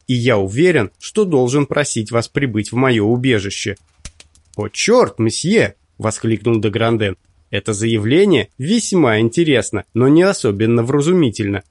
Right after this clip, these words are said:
Вы объяснитесь, не так ли?» «Объяснять? Как можно объяснить невозможное?» В двадцать минут шестого утра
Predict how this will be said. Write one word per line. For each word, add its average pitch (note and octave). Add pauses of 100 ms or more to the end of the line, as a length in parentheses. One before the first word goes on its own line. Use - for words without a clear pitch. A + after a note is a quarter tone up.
Вы B2
объяснитесь, A2
не F#3+
так G2
ли?» D#3 (400)
«Объяснять? G#2 (140)
Как G#3+
можно C#3
объяснить C3
невозможное?» C3+ (360)
В G2+
двадцать B2
минут D3
шестого A2+
утра C3